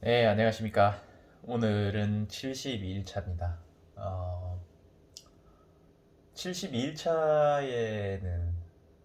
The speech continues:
소고기에 대해서 얘기를 해보겠습니다. 소고기 참 좋은 고기죠. 이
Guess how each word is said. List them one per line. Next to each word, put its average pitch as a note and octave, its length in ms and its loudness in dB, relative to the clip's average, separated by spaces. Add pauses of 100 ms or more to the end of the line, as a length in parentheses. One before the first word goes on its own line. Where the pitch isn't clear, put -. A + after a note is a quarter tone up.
(160)
소고기에 A#2+ 680 -2
대해서 F2 520 -4 (800)
얘기를 F#2 340 -4
해보겠습니다. D#2+ 580 -6
소고기 A2+ 440 -4
참 G2 440 -2 (580)
좋은 A2 800 -2 (200)
고기죠. E2+ 460 -4 (600)
이 E2+ 440 -4